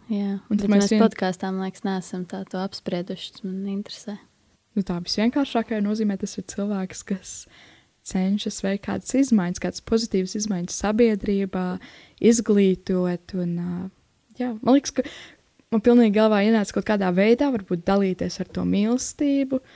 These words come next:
Speaker 2: pret pasauli un, un, nu jā, tiešām to pozitīvo, to labāko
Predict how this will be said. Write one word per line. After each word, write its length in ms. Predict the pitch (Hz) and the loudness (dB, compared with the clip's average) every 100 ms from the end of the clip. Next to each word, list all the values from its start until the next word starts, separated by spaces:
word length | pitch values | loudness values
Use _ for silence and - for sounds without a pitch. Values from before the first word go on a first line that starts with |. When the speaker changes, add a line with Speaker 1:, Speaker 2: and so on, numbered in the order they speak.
| - | -20
Speaker 2:
pret 260 | _ 180 180 | _ -8 -4
pasauli 840 | - 208 - - 294 285 285 285 269 | -2 0 -2 -2 0 0 0 0 0
un, 220 | 226 202 | -2 -2
un, 220 | 202 196 196 202 _ _ _ _ _ _ _ _ | -2 -2 -4 -6 _ _ _ _ _ _ _ _
nu 100 | - | 4
jā, 140 | 233 190 | 4 4
tiešām 380 | 202 196 190 185 | 0 0 -2 -4
to 100 | - | -6
pozitīvo, 800 | - 202 185 - 185 190 180 190 | 0 0 0 -4 -2 -2 -2 -6
to 160 | - | -4
labāko 800 | - 190 185 185 196 196 - 196 | -2 0 0 -2 -4 -8 -8 -6